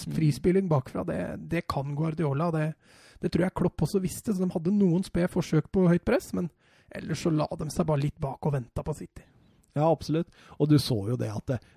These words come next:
Speaker 1: hver gang City hadde dødballer, så var det to-tre Liverpool-spillere på løp omtrent med en gang den dødballen ble slått, altså.
Speaker 2: Mm.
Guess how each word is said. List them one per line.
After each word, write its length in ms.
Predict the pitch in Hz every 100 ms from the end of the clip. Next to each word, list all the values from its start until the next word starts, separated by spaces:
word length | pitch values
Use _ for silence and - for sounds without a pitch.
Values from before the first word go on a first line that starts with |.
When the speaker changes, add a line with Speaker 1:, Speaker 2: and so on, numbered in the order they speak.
| -
Speaker 1:
hver 440 | 117 120 120 131 131
gang 280 | 117 127 131
City 360 | - 117 -
hadde 320 | 123 123 117 120
dødballer, 560 | 110 113 117 110 135 - _ _ _
så 180 | - 156
var 280 | 120 95 107
det 180 | 127 -
to-tre 540 | 135 123 - 123 117
Liverpool-spillere 840 | 123 104 104 - 117 - 123 117 139
på 140 | 147
løp 300 | 131 110 131
omtrent 340 | 151 156 127 117
med 140 | 156 -
en 200 | - 139
gang 200 | 135 151
den 200 | 143 151
dødballen 440 | 131 117 113 131 151
ble 100 | 190
slått, 500 | - - 247 349 -
altså. 320 | - - 202
Speaker 2:
Mm. 100 | 170